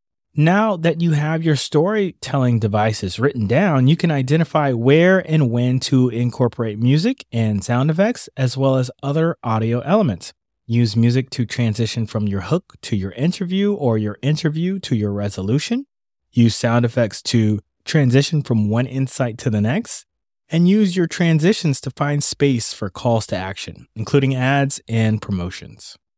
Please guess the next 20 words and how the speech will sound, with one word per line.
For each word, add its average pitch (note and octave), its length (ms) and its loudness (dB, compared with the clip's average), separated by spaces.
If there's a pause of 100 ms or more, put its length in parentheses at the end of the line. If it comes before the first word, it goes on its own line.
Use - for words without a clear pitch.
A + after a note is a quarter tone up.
(180)
So - 180 4
to E3+ 60 2
summarize, C#3+ 680 0
I A#2 80 -4
want F3+ 220 0
you G#3+ 40 -2
to G3 60 0
use E3+ 300 0
this E3 240 0
list E3 220 -6
of D3+ 80 -8
questions F#2+ 640 -6
to G#2 400 -2
produce B2 600 -2
your G#2 100 -2
storytelling B2 680 0
framework F2 420 -10
for G2+ 100 -8
your F2 140 -6
podcast. - 600 -14